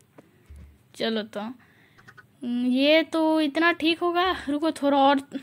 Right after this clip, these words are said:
side से इसको square shape में एक बनाते हैं। ओ यार गलत हो रहा है यहाँ पे। हाँ ये block लगा, चल चल निकल। ये मुर्गी बहुत घूम रही है ना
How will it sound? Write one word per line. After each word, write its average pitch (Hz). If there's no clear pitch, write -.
side 262
से 269
इसको 277
square 262
shape 247
में 233
एक 214
बनाते 208
हैं। 208
ओ 233
यार 208
गलत 214
हो 220
रहा 226
है 233
यहाँ 220
पे। 220
हाँ 214
ये 214
block 208
लगा, 220
चल 240
चल 240
निकल। 220
ये -
मुर्गी 269
बहुत 269
घूम 247
रही 247
है 214
ना 240